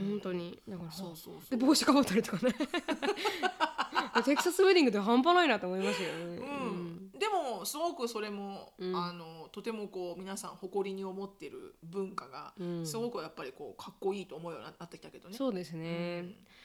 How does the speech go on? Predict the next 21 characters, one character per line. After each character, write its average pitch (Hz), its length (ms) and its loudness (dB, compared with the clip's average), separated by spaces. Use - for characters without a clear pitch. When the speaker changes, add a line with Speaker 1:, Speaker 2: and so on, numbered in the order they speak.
Speaker 1:
で、 269 200 8
あ 240 120 10
の、 240 160 6
ち 330 140 2
な 370 80 8
み 370 100 8
に 359 100 8
ア - 40 -2
ー - 40 4
テ 370 80 6
ィ - 60 -12
ク 254 100 0
ル 196 100 0
で 170 100 -2
は、 185 480 4
Speaker 2:
う - 40 -4
ん。 - 40 -12
Speaker 1:
ま 269 120 4
ず 220 120 2
最 320 320 6
初 330 140 2